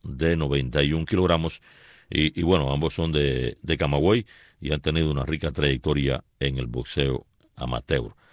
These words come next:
Lenier se quedó y, bueno, comenzó su carrera en Argentina, también combatió en Alemania y, y llegó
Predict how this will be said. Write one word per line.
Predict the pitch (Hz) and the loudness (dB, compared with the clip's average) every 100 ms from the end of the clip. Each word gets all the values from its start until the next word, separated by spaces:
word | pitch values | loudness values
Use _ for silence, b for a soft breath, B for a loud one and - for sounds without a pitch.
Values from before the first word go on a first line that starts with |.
| b - | b 0
Lenier | 87 98 131 | 4 6 4
se | - | 2
quedó | 87 82 87 87 80 69 64 60 64 | 4 6 6 6 4 2 2 0 -2
y, | |
bueno, | 62 80 73 64 60 | 0 0 0 -2 -6
comenzó | 69 71 69 85 | -4 -2 0 0
su | 95 | 4
carrera | 87 82 80 | 4 6 2
en | 78 | 2
Argentina, | 85 90 87 101 104 B B B B B | 2 2 2 0 0 B B B B B
también | - 65 67 80 76 | -10 -4 -2 0 0
combatió | 76 67 62 82 | -2 -2 0 0
en | 80 | 2
Alemania | 82 76 76 69 65 b b b b | 2 2 2 0 -2 b b b b
y, | 65 65 62 - | -6 -4 -6 -4
y | 73 | -2
llegó | 71 73 80 78 69 64 | 0 2 2 2 0 -2